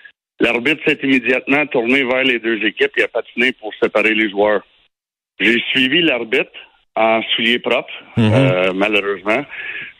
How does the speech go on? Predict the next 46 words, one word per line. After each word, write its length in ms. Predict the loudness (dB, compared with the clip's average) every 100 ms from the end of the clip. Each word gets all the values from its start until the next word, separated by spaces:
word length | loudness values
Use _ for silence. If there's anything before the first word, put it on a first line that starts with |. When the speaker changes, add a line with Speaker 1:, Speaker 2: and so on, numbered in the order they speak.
| 0
Speaker 1:
Euh, 320 | 2 2 0 0
j'ai, 380 | 2 2 0 -4 -20 -18 -4
en 140 | 0
arrivant 520 | 2 0 0 0 0 -2 -2
à 80 | 0
la 120 | 0
pile 220 | 0 0
de 120 | 0
joueurs, 240 | 2 0 2
j'ai 180 | -2 0
saisi 240 | -2 0
un 100 | -2
chandail, 640 | 0 0 0 2 0 -2 -6 -10 -2
euh, 160 | 0
de 240 | 2 0 0
un 160 | 0 2
de 140 | 2
nos 260 | 2 0 2
joueurs 460 | 2 2 0 -2 -8 -4
de 60 | 0
l'île 200 | 2 0
Perrot, 440 | 0 2 0 -2 -6 -2
euh, 260 | 0 0 0
un 40 |
numéro 360 | 0 2 2 0
dix-sept, 360 | -2 -4 -4 -2 0
comme 160 | 0
qui 160 | 0 -2
est 100 | 0
très 160 | 0 0
bien 260 | 0 0
vu 220 | 0 -2 0
clairement 420 | 0 0 0 0
dans 120 | 0
la 60 | -2
vidéo. 400 | 0 2 0 2
Speaker 2:
Mhm. 320 | 2 2 0 -2 -14 -4
Speaker 1:
Et 100 | -2
je 180 | 0 0
l'ai 200 | 0 0
retiré 440 | -2 -2 0 0
de 140 | 0 0
la 160 | 0
pile 200 | 0 -2
de 180 | 0 0
joueurs. 300 | 2 2 0